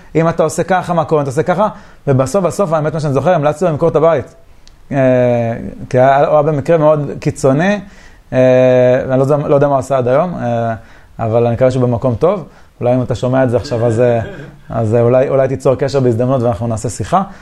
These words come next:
אבל, אה, כ-, ככה התחלתי בעצם מהשיחות האלה, ובאיזשהו שלב, בגלל שלמדתי תכנון פיננסי באופ-, באופן מקצועי, הפכתי את זה גם, גם למקצוע, אוקיי, כבר עם, אה, איזושהי שיטה, עם, אה, ככה להגדיר חלומות ויעדים לחיים, ולמה שאתה באמצעות כל מיני כלים פיננסיים,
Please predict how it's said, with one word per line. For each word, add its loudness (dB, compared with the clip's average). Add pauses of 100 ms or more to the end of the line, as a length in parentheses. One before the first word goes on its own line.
(280)
אבל, 2
אה, 4 (500)
כ-, 2
ככה 2
התחלתי 0
בעצם 0
מהשיחות -2
האלה, 2
ובאיזשהו 0
שלב, 2 (300)
בגלל 0
שלמדתי 0
תכנון -2
פיננסי -2
באופ-, 0
באופן -2
מקצועי, 2
הפכתי -2
את 0
זה 0
גם, -2
גם -2
למקצוע, 0 (380)
אוקיי, 0
כבר 0
עם, 0
אה, -2
איזושהי -4
שיטה, 0 (380)
עם, -2
אה, 0 (540)
ככה -6
להגדיר 2
חלומות 0
ויעדים 0
לחיים, 0 (420)
ולמה 2
שאתה -2
באמצעות 0
כל 2
מיני -2
כלים -2
פיננסיים, -2